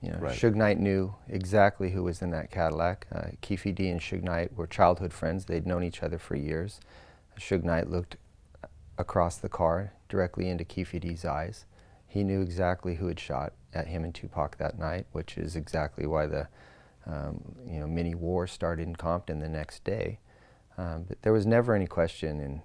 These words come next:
Speaker 1: in Suge Knight's mind who that was, and all he had to do was simply sit down with Las Vegas investigators and say, "I recognized Keffe D in the front seat of that car," and that would have led to,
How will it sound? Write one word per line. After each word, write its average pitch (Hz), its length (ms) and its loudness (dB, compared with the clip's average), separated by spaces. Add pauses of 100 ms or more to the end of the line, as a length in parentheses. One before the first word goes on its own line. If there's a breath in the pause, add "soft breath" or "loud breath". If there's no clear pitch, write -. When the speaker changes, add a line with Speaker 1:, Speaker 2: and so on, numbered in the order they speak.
Speaker 1:
in 80 120 -4
Suge 90 280 2
Knight's 95 340 2
mind 67 320 -6
who 76 80 -6
that 67 240 -4
was, 78 260 -2
and 78 140 -6 (280 loud breath)
all 123 180 12
he 127 180 4
had 107 240 6
to 92 60 0
do 113 380 0
was 85 140 -4
simply 82 580 -4
sit - 280 -2
down 85 220 2
with 82 160 -4
Las 82 200 -2
Vegas 82 360 -2
investigators 85 840 -2 (520 loud breath)
and 80 160 -4
say, 82 420 2 (300)
"I 76 60 -2
recognized 82 920 0 (240)
Keffe 85 320 -2
D 87 280 -2 (440)
in 78 80 -6
the 76 60 -4
front - 260 -6
seat 80 200 -6
of 73 80 -2
that 73 200 -4
car," 90 340 0 (540 soft breath)
and 82 200 -6
that 80 180 0
would 90 140 -2
have 82 180 -4
led 80 320 -2
to, 80 420 -4